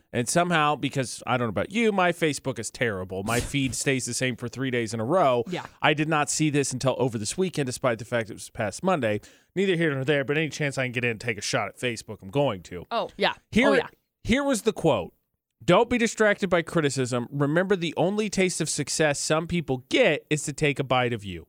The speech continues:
Speaker 2: Yes.
Speaker 1: That's the quote.
Speaker 2: Yes.
Speaker 1: The reason this was posted on social media is 'cause apparently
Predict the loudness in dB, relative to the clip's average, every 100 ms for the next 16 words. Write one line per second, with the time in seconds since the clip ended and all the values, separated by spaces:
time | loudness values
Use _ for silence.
0 | _ 0 2 2 0 -4 0 0 0 -4
1 | -10 -8 -8 -10 _ _ 4 4 6 4
2 | 4 0 -2 2 2 4 0 2 0 0
3 | -2 0 2 2 0 -2 -2 -2 -2 0
4 | 0 0 0 0 -2